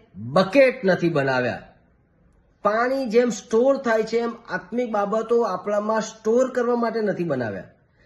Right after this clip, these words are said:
પ્રભુ ઈસુ ખ્રિસ્તે આપણને જીવનનો ઝરો બનાવ્યો છે. અને એનો મતલબ એવો છે,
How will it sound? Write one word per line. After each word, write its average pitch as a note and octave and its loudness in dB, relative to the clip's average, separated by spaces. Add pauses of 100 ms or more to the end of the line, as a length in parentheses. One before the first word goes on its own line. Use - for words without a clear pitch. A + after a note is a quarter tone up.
(200)
પ્રભુ D#3 -2
ઈસુ F#3+ 0
ખ્રિસ્તે F3+ -4
આપણને D#3+ -2
જીવનનો C#3+ -4
ઝરો A#2 -6
બનાવ્યો F2+ -10
છે. - -20 (580)
અને A#2+ -6
એનો C#3+ -2
મતલબ D3+ -2
એવો G3+ 2
છે, G2+ -6